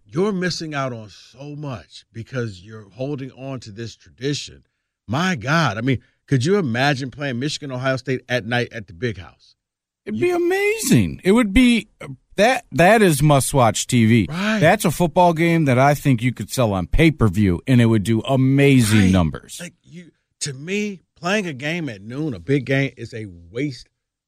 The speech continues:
Speaker 1: of a game.
Speaker 2: And also, let those kids build that hate for another twelve hours that they
Speaker 1: Dude.
Speaker 2: wouldn't have had before.
Speaker 1: Imagine what you could do if you're hosting that game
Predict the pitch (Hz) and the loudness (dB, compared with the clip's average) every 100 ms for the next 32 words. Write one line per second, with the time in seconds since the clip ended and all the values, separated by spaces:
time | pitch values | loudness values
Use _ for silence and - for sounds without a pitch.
0 | _ - 127 120 95 90 60 - 175 190 | _ -6 -4 -2 -4 -8 -12 -4 -2 0
1 | 214 208 156 - 120 123 - - 131 101 | 0 -2 -2 -6 -8 -8 -6 -2 -2 -2
2 | - - 127 120 90 - 120 113 98 107 | -6 -4 0 0 -2 -2 0 2 0 -2
3 | - 101 107 - - 104 101 104 117 117 | -2 -4 -4 -4 -6 -4 0 4 4 4
4 | 123 - 127 110 98 95 92 85 87 117 | 2 -2 0 2 2 2 2 -2 -2 0
5 | 117 95 104 101 90 98 98 85 95 90 | 2 2 0 0 -2 0 -2 -2 -2 -2
6 | 78 87 - 85 78 76 120 120 120 127 | -2 -6 -6 -8 -6 -6 -6 -6 -6 -8
7 | 117 113 113 120 110 101 85 113 117 117 | -8 -12 -12 -14 -14 -14 -10 -6 -6 -8
8 | 98 _ 101 - 123 123 123 123 117 117 | -12 _ -14 0 4 8 6 4 0 -4
9 | 113 90 117 120 | -4 -2 -2 -4